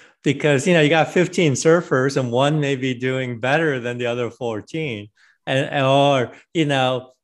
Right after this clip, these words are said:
you see someone else's surfer doing <laughs> better than your surfer. And, and, and so it, it, it's very easy to do that.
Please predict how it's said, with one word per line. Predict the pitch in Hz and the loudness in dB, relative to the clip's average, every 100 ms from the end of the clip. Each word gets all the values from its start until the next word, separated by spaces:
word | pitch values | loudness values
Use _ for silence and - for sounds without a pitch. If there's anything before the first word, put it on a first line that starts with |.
| _ - | _ -4
you | 147 139 | 0 0
see | - 196 185 143 | 0 0 0 0
someone | - 165 156 147 135 | 0 -2 0 -2 0
else's | 170 185 160 110 | 0 0 -4 -2
surfer | 156 123 - 135 | -2 -2 -4 -6
doing | 123 139 135 117 | -4 -4 -4 -2
<laughs> | 139 | 0
better | 180 190 156 | 0 0 -2
than | 135 127 | -4 -6
your | 139 170 | -2 -2
surfer. | 160 147 131 123 131 123 131 135 | -4 -6 -6 -8 -6 -6 -6 -6
And, | 127 123 120 _ _ _ _ | -8 -10 -14 _ _ _ _
and, | 147 147 156 | -2 -2 0
and | 143 143 143 139 | 0 0 0 -2
so | - 147 143 139 | 0 0 2 -2
it, | 151 | -6
it, | 127 147 76 80 95 78 - - 147 - | -10 -10 -10 -14 -14 -16 -14 -8 -8 -2
it's | 160 135 - | -2 0 2
very | 208 190 143 | 4 6 4
easy | 135 143 147 156 147 127 113 | 4 4 4 4 2 2 0
to | - 107 | -4 -6
do | 110 117 | -2 -2
that. | 104 90 101 | -2 -4 -6